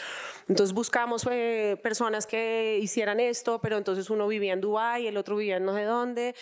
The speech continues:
y se los peleaban y no había quien lo hiciera, y entonces la poquita plata que teníamos la invertíamos en un desarrollo que a los diez minutos estaba absolutamente obsoleto.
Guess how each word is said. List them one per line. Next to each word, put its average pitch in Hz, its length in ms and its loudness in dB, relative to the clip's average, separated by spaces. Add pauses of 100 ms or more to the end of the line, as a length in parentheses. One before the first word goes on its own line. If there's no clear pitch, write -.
(160)
y 226 140 2
se 208 100 4
los 190 220 2
peleaban 240 560 0
y 214 80 0
no 202 100 0
había 196 220 0
quien 214 200 -4
lo 214 60 0
hiciera, 247 540 0
y 214 80 2
entonces 190 400 -2
la 208 220 0
poquita 233 360 0
plata 247 260 -2
que 262 80 -2
teníamos 208 360 2
la 220 80 2
invertíamos 202 520 -2
en 214 100 2
un 190 100 2
desarrollo 214 580 0 (380)
que 240 100 2
a 202 60 4
los 185 180 2
diez 208 220 2
minutos 233 360 0
estaba 202 280 0
absolutamente 190 520 0
obsoleto. 233 680 0